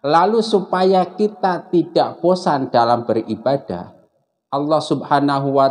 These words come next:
Ta'ala itu membuat macam-macam taat,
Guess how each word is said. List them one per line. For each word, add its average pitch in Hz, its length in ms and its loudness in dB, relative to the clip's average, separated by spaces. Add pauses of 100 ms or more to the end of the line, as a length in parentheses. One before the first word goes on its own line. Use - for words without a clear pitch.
Ta'ala 135 480 2
itu 135 400 -4
membuat 123 800 0
macam-macam 127 1300 -4
taat, 120 320 -4